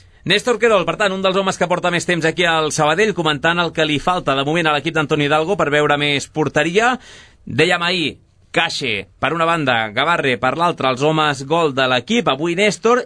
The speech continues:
i el tècnic a tot això què en pensa? Preveu Hidalgo, que com deia Pau Vituri, evidentment, el Barça B i el Villarreal B no, però sí que es trobi al davant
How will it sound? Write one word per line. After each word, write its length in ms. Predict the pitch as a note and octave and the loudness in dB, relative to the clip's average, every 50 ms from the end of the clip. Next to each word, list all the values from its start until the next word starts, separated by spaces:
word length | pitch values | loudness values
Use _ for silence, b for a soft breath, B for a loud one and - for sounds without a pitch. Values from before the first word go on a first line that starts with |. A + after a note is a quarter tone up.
| - | -2
i 120 | F#3 G3 G#3+ | -2 0 0
el 100 | G3 F#3+ - - | 0 0 0 -2
tècnic 380 | G#3 G3+ F#3+ A#3 C4 A#3+ A3 | -2 -2 0 -2 0 0 0
a 60 | F#3+ F3 | 0 0
tot 160 | G3 - G3 | 0 -2 -2
això 180 | - - G3+ G#3 | 0 0 0 0
què 160 | - A3+ G3+ | 2 0 0
en 60 | E3+ - | 0 0
pensa? 380 | E3+ E3 D#3+ D#3 - G#3+ A#3+ - - | 0 0 0 2 2 0 0 0 0
Preveu 460 | - F3+ F3+ F3+ F3+ A3 A#3+ B3 A#3 | -2 0 0 0 0 0 -2 -2 -2
Hidalgo, 480 | G#3+ F3+ G3 G3 G3 F#3 E3+ F3 D#3 C#3 B B B B B B | 0 0 2 2 2 4 4 2 2 2 B B B B B B
que 100 | - A2+ | -6 -4
com 140 | A2 A#2 A2+ A#2 | -2 0 0 2
deia 160 | C3+ C#3+ C3+ | 2 2 2
Pau 160 | C3+ C#3 B2+ | 0 0 0
Vituri, 240 | B2+ B2 E3+ C#3 A#2 | 0 0 0 0 0
evidentment, 480 | G#2 G#2+ A2+ A#2 A#2+ C3+ C#3+ A#2+ F#2 - - | 2 2 0 2 2 0 -2 -2 -4 -10 -14
el 140 | G2+ G2+ G#2 | -8 -6 -6
Barça 240 | A2 - - B2+ B2 | -4 -4 -2 -2 0
B 80 | B2+ | 0
i 60 | B2 A#2+ | 0 0
el 60 | A#2 | 0
Villarreal 360 | B2 A#2+ A#2 A#2 A#2 A#2 A2+ | 0 0 0 0 0 0 0
B 80 | A#2+ A#2+ B2+ | 0 0 0
no, 140 | C#3+ D#3 C3+ B B B B B B B - | 0 -2 -2 B B B B B B B -2
però 180 | C3 C3 C3+ - | -2 -2 0 -2
sí 140 | - F3 - | -4 -4 -2
que 140 | - E3+ D#3 D3+ D3 C#3 C3+ C3 B2+ B2 A#2+ - _ _ _ - - - B2 | 0 0 0 2 0 0 0 0 0 -2 -6 -10 _ _ _ -16 -10 -8 -8
es 80 | - - - | -8 -4 -2
trobi 260 | F3+ F3+ F3+ F#3 F3 | 0 0 2 2 0
al 80 | D#3+ D3+ | 0 0
davant 380 | D3+ D3+ E3+ E3+ D3+ C3+ B2+ | 0 0 0 -2 -2 -4 -8